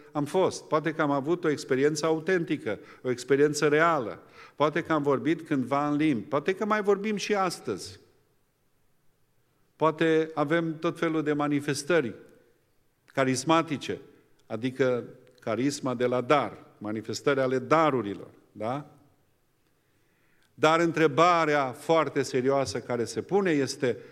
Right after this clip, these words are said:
suntem noi oameni călăuziți de Duhul Sfânt al lui Dumnezeu? Pentru că tot Pavel, în gândirea lui, spune așa,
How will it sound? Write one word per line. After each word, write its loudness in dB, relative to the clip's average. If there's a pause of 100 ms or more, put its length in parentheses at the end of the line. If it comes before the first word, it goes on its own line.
(280)
suntem 2
noi 2
oameni 2
călăuziți 0
de 0
Duhul -2
Sfânt -6
al 0
lui -4
Dumnezeu? -2 (1160)
Pentru -6
că 2
tot 2
Pavel, 2
în 0
gândirea 0
lui, 0
spune -6
așa, -2